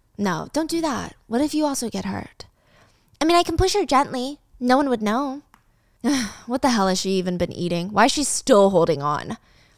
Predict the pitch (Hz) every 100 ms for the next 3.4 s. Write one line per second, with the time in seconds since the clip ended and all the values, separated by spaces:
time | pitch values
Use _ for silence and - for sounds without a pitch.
0 | _ _ _ 220 208 311 392 - 254 349
1 | 622 - 277 214 214 190 190 - 202 165
2 | 165 - 76 - - _ _ _ _ _
3 | - 214 339